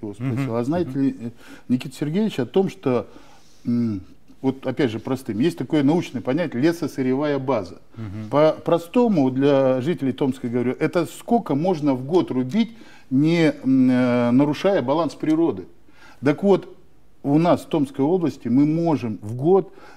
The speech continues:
Speaker 1: э, рубить тридцать восемь миллионов кубических метров леса.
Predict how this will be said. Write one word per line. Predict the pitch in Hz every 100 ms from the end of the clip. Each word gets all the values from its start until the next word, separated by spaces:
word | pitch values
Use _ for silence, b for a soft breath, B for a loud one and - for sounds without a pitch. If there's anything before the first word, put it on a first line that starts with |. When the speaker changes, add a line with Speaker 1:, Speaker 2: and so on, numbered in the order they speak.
| -
Speaker 1:
э, | 120 120 120 120 127
рубить | 135 131 185 -
тридцать | - 185 202 - 160
восемь | 123 127 175 175 156
миллионов | 135 127 139 165 147
кубических | - 117 143 139 - 123 117
метров | 117 117 117 107 - -
леса. | 110 110 -